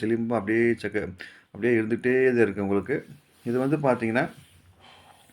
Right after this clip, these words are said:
ஆம், அ, கிரைய சொத்து தாங்க இது. அ, பரம்பரை சொத்துல எதுவும் கிடையாது. கிரைய சொத்து. லீகல்லாம் கிளியரா இருக்கு. டாக்குமெண்ட்லயோ இல்லாட்டி வந்து இடத்துலயோ, ப்ராப்பர்ட்டிலயோ எந்த வில்லங்கமும் கிடையாது. நல்லா பெர்ஃபெக்ட்டா வந்து டாக்குமெண்ட்லாம் இருக்குங்க.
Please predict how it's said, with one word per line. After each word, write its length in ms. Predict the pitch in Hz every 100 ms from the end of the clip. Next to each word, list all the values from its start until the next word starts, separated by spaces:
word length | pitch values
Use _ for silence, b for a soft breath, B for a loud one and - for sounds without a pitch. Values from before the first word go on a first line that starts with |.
| B B B B B -
ஆம், 720 | 123 107 101 98 95 92 -
அ, 300 | 95 92 90
கிரைய 240 | 127 147 156
சொத்து 300 | 135 - 110
தாங்க 240 | 107 101
இது. 260 | 95 139 - - _ _ -
அ, 120 | 104 92
பரம்பரை 400 | 104 107 110 101
சொத்துல 160 | 90 107
எதுவும் 280 | 98 101
கிடையாது. 340 | 101 95 110 175
கிரைய 260 | 117 117 113
சொத்து. 380 | 101 90 - - B B B B -
லீகல்லாம் 640 | 107 143 135 113 113 160 - 139 -
கிளியரா 420 | 120 127 135 127
இருக்கு. 360 | 104 90 165 - - 104
டாக்குமெண்ட்லயோ 880 | 110 117 113 110 104 107 117 135 123
இல்லாட்டி 360 | 110 107 107
வந்து 340 | 101 107 113 104
இடத்துலயோ, 520 | 120 117 107 147 233 b b b b -
ப்ராப்பர்ட்டிலயோ 640 | 113 123 117 104 104 127 113
எந்த 240 | 107 113
வில்லங்கமும் 440 | 104 110 117 110
கிடையாது. 400 | 90 98 98 117
நல்லா 220 | 151 110 107 -
பெர்ஃபெக்ட்டா 560 | 107 - 120 - 127
வந்து 360 | 107 104 208 180 _ _ _ -
டாக்குமெண்ட்லாம் 580 | 107 104 104 110 101
இருக்குங்க. 340 | 87 98 113